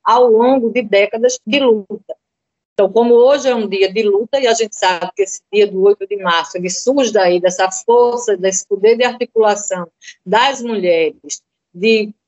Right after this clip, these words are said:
se indignar com o que não está correto, com a forma injusta e, e desrespeitosa que nós somos tratadas por, por esta sociedade, é que vamos buscar alternativas para melhorar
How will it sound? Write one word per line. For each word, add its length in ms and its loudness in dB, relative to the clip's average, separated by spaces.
se 260 -4
indignar 840 -2
com 140 2
o 60 2
que 140 -2
não 320 -4
está 640 0
correto, 640 0
com 140 -2
a 120 -2
forma 380 -2
injusta 680 -4
e, 380 0
e 60 -2
desrespeitosa 1080 0
que 120 -10
nós 300 0
somos 280 -6
tratadas 720 -4
por, 220 -10
por 200 -4
esta 280 0
sociedade, 720 0
é 100 0
que 160 -2
vamos 340 0
buscar 760 -2
alternativas 880 -2
para 180 -2
melhorar 640 0